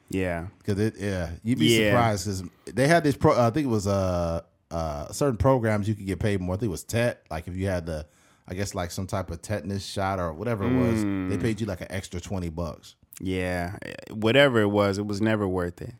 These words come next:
Speaker 1: Like,
Speaker 2: Nah.
Speaker 1: I could remember going in college and, like, really relying on that money. Like, "Bro, I need to donate to eat this week."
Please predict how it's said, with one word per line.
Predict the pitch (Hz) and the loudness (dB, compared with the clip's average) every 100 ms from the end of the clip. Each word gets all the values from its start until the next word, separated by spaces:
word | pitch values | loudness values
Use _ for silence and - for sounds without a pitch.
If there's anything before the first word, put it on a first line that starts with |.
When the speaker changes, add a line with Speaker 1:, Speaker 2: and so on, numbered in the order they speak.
| - | 0
Speaker 1:
Like, | 110 110 | 2 2
Speaker 2:
Nah. | 76 78 76 | -2 -4 -2
Speaker 1:
I | 117 | 0
could | - | 2
remember | 170 131 127 123 | 4 6 6 4
going | 101 110 117 | 4 4 4
in | 110 | 2
college | 98 107 107 110 110 95 | 0 2 4 4 2 0
and, | 95 90 - | -2 -2 -4
like, | 98 87 | -4 -2
really | 98 123 107 | 0 2 2
relying | 95 87 87 90 92 87 82 | 0 -2 -4 -2 -2 -4 -4
on | 82 | -6
that | 80 76 | -6 -6
money. | 80 80 78 - _ _ | -6 -6 -8 -12 _ _
Like, | 82 82 - | -12 -10 -10
"Bro, | - 92 82 | -6 -2 -2
I | 87 | -2
need | 104 92 | -2 -4
to | 78 | -6
donate | - 90 87 82 | -6 -4 -4 -6
to | - - | -10 -14
eat | - 82 - | -14 -14 -12
this | - - | -12 -10
week." | - 80 | -10 -12